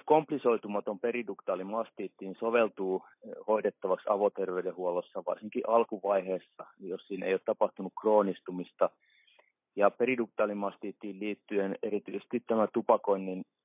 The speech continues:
lopettaminen ja vierotuksessa, ähm, avustaminen, niin siinä oma lääkäri on ihan avainasemassa. Mutta sen sijaan sitten tällaiset harvinaisemmat mastiitit, niin ne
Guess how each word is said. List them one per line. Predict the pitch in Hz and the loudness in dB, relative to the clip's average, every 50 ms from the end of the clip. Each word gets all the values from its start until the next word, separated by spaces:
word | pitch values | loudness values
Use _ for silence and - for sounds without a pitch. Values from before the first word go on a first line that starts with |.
| - - | -14 -12
lopettaminen | - 95 107 113 107 - - - - _ - 101 90 92 92 92 92 87 87 87 | -6 -2 0 0 2 2 2 0 0 _ -4 -4 -4 -4 -6 -6 -6 -6 -6 -6
ja | 90 92 85 | -6 -6 -2
vierotuksessa, | 98 101 95 90 87 - - 90 - - 92 85 - - - 87 85 - _ _ _ _ _ _ _ _ _ _ _ _ - 92 | 0 0 0 0 -2 -4 -6 -12 -14 -14 -18 -18 -10 -4 -4 -4 -4 -6 _ _ _ _ _ _ _ _ _ _ _ _ -12 -8
ähm, | 90 90 87 85 85 85 - - _ _ _ _ - | -6 -6 -4 -4 -6 -8 -10 -14 _ _ _ _ -2
avustaminen, | - 101 101 95 98 95 - - 98 90 90 90 90 90 90 87 90 | 2 2 2 2 0 -6 -4 -4 -4 -4 -4 -4 -4 -4 -4 -4 -6
niin | 90 85 - | -6 -8 -6
siinä | 104 98 95 95 | -4 -2 0 0
oma | 95 95 95 95 92 90 | 0 2 2 2 2 2
lääkäri | 90 92 92 - 98 98 98 98 | 2 0 0 -2 -4 -4 -4 -2
on | 92 90 | -2 -4
ihan | 90 90 90 87 82 - _ _ _ | -6 -6 -8 -8 -10 -10 _ _ _
avainasemassa. | - 92 92 90 87 85 80 - 85 87 - 98 85 80 80 - - _ - 92 - _ _ _ _ _ _ _ _ _ _ _ _ _ _ | -2 -2 -2 -2 -2 -4 -4 -6 -6 -4 -4 -4 -4 -4 -6 -12 -14 _ -12 -12 -12 _ _ _ _ _ _ _ _ _ _ _ _ _ _
Mutta | - - - 117 | -18 -12 -6 -2
sen | 117 151 170 170 | 0 2 4 4
sijaan | 185 170 151 | 6 4 4
sitten | 147 - - 139 - | 2 -2 -4 0 4
tällaiset | - 139 135 123 107 - | 6 6 6 6 4 2
harvinaisemmat | 123 139 139 139 131 120 113 110 101 - 104 98 98 - - | 2 2 2 2 0 -4 -4 -4 -4 -6 -6 -10 -10 -10 -8
mastiitit, | 107 110 117 110 - _ - 101 92 - 98 90 | -6 -6 -6 -6 -8 _ -10 -10 -10 -10 -12 -14
niin | 98 98 101 | -12 -12 -12
ne | 101 | -12